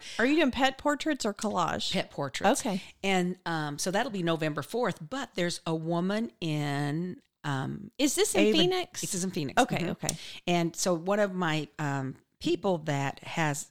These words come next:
Speaker 2: has contacted me that I'm doing, um, a, a, a pet portrait for them,
Speaker 1: Mm-hmm.
Speaker 2: she happens to live in Phoenix. And so I'm
Speaker 1: Oh.
Speaker 2: thinking,
Speaker 1: Interesting.
Speaker 2: what I should do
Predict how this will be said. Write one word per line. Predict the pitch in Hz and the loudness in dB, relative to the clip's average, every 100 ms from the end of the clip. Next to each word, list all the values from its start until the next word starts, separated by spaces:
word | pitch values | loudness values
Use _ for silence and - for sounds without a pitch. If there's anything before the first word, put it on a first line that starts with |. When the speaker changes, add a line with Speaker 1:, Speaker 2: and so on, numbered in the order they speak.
| - | -12
Speaker 2:
has | 147 151 - _ _ _ | -8 -6 -8 _ _ _
contacted | - 185 180 151 139 160 | -4 -2 -2 -2 -4 -4
me | 147 147 | -2 0
that | 147 | 0
I'm | 143 143 | 0 0
doing, | 139 151 151 143 139 - | 0 0 0 2 -2 -4
um, | 127 123 120 - - - - _ | -4 -4 -6 -8 -12 -14 -20 _
a, | 143 131 | -4 -4
a, | 131 - 131 | -6 -6 -6
a | 127 _ _ | -8 _ _
pet | - 214 | 2 2
portrait | - 139 - - | 2 -2 -2 -6
for | - 127 | -4 -4
them, | 127 175 - | -2 -4 -2
Speaker 1:
Mm-hmm. | 202 196 190 | 2 4 4
Speaker 2:
she | 190 226 | 4 4
happens | - 107 143 165 | 2 -4 -6 -6
to | - | -2
live | 349 508 | 0 0
in | 480 415 | 0 -2
Phoenix. | - 160 131 - - - - | 0 0 -2 -6 -4 -4 -2
And | 175 170 226 311 427 | 4 8 8 6 6
so | 208 | 6
I'm | 202 | 6
Speaker 1:
Oh. | - | 4
Speaker 2:
thinking, | 208 208 180 170 - _ _ | 2 2 0 -2 -8 _ _
Speaker 1:
Interesting. | - 214 - - - 110 180 | 2 4 4 0 0 -4 -4
Speaker 2:
what | 247 311 | -6 -4
I | 208 | -2
should | - - 170 156 | -2 -4 -8 -8
do | 196 254 156 - 156 | -6 -4 -6 -8 -10